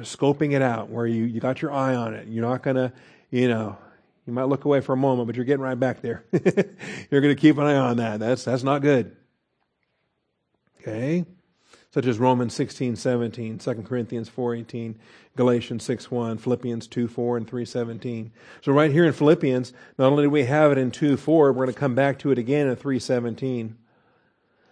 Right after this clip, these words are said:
"Brethren, join in following my example, and keep an eye on those who walk, or observe, skopeo, those who walk according to the pattern you have in us."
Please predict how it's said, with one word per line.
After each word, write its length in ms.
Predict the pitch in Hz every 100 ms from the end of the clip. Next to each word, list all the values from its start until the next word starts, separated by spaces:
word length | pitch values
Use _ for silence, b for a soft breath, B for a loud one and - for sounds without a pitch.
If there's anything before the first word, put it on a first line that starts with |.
| _ -
"Brethren, 560 | 120 151 147 143 120
join 400 | 101 139 160 165
in 120 | 139
following 480 | 120 151 147 156 151
my 220 | 139 139
example, 800 | 143 120 131 147 139 123 117 113 b b b b
and 160 | - 113
keep 220 | 156 190
an 80 | 208
eye 600 | 208 202 131 117 117 120 -
on 220 | 113 120
those 400 | 131 151 170 165
who 120 | 165
walk, 480 | 156 165 135 120 120 - _ _ _
or 140 | - 127
observe, 680 | 123 110 180 151 117 117 131
skopeo, 760 | - 151 131 180 160 120 120 - b b b b
those 440 | 127 139 175 180
who 120 | 185
walk 440 | 170 180 147 135 147
according 420 | 120 147 160 170
to 80 | 156
the 100 | 147
pattern 520 | 139 170 156 135 127
you 100 | 131
have 300 | 110 131 127
in 100 | 135
us." 540 | 127 110 110 - -